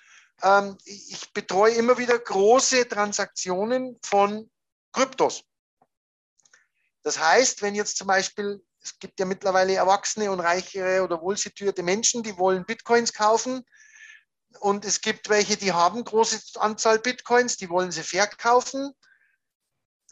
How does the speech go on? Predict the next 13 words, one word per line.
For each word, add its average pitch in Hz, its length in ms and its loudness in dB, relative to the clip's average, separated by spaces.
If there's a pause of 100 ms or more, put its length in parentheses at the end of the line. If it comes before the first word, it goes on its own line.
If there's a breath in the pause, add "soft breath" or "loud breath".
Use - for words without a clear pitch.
(140)
Das 170 220 -2
kann 208 200 -2
sich - 160 -2
keiner 202 280 2
vorstellen, 254 760 2 (800)
wie 185 120 -6
schwierig 247 580 -2
das 247 160 -8
ist, 254 160 -6
in 220 120 -2
der 170 140 2
heutigen 233 540 0
Geschäftsbankwelt 180 1400 0